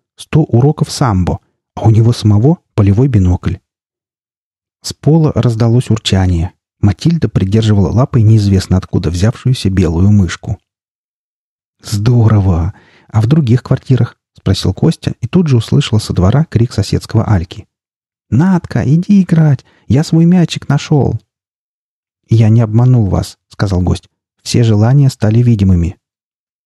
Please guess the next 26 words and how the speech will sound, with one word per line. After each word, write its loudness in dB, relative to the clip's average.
Мальчики -2
с -6
восторгом 0
уставились -4
на -2
пришельца. -4
"Если 0
вы 2
действительно 0
из 0
космоса", — -2
сказал -4
Петя, — -4
"тогда -2
вам 0
в -2
Академию 2
наук 2
надо. -2
Там 0
сектор -2
специальный 0
есть, -6
по 2
инопланетным 2
цивилизациям". -4